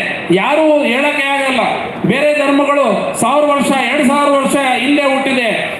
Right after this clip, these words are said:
ನಮ್ಮದು ಯಾವಾಗ ಈ ಒಂದು ಪ್ರಪಂಚ ಹುಟ್ಟಿತು ಆವತ್ತಿಂದ ಈ ಸನಾತನ ಧರ್ಮ ಇದೆ. ಈ ಸನಾತನ ಧರ್ಮ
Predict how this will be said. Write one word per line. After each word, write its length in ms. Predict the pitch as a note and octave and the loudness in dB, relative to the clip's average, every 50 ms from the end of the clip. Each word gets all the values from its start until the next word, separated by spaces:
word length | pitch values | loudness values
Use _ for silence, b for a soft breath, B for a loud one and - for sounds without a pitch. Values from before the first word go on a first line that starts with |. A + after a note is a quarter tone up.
| - - F#3+ | -2 0 2
ನಮ್ಮದು 360 | G#3 B3 C#4 D4 C#4+ C#4+ C4 A#3 G3 - - - - - - - - - - - - - - - - - - - - - - - - - - C#3 D#3+ | 2 2 2 2 2 2 2 2 0 0 -2 -6 -6 -8 -10 -12 -12 -12 -14 -14 -14 -14 -14 -14 -14 -14 -14 -14 -14 -14 -16 -16 -10 -6 -4 -2 -2
ಯಾವಾಗ 460 | G3+ A#3+ C4+ C#4 C#4+ C#4 C#4 C4+ C#4 C#4 B3+ A#3 G3 G3 - - - - F3+ G3 | 0 0 0 2 2 2 2 0 0 0 0 0 -2 -2 -4 -6 -4 0 2 2
ಈ 20 | A#3+ B3 B3+ B3+ | 4 4 2 2
ಒಂದು 200 | B3+ B3 A#3+ A#3 A3+ G3+ - - | 2 4 4 4 4 2 2 2
ಪ್ರಪಂಚ 400 | F#3+ A3 - - D4+ D#4 D4+ D4+ D4 C#4 C4 | 0 0 2 2 0 0 0 0 0 2 2
ಹುಟ್ಟಿತು 280 | C4 B3+ - - C#4 A#3 G3+ G3+ A#3 | 0 0 0 0 2 2 2 2 0
ಆವತ್ತಿಂದ 500 | C4+ C#4 C#4 C#4 C#4 C#4 C#4+ C4+ C4+ C4 C4 C4 B3+ | 0 0 0 0 0 0 0 0 0 0 -2 -2 -2
ಈ 20 | B3 A#3 A3 | -2 0 0
ಸನಾತನ 400 | G#3+ A3 A#3 A#3+ A#3 A#3 A3+ A3+ G#3+ F#3+ G3 | 0 2 2 0 0 0 0 2 2 2 0
ಧರ್ಮ 180 | F#3 F#3 F#3 E3+ D#3 C#3 | 2 2 2 2 0 0
ಇದೆ. 140 | A#2+ G#2+ G2 - - - - - - - - - - - G#3 | -2 -4 -6 -8 -10 -12 -10 -8 -8 -8 -6 -4 -2 0 0
ಈ 40 | C4 C4 A3+ F#3+ | 0 0 0 -2
ಸನಾತನ 480 | G3+ G#3 B3+ D4+ E4 D#4 D#4+ D#4+ D4+ D4+ C4 G#3+ A3+ | 0 0 0 0 0 0 0 0 2 2 2 0 0
ಧರ್ಮ 220 | B3 D4 D4+ D#4 | 2 2 2 2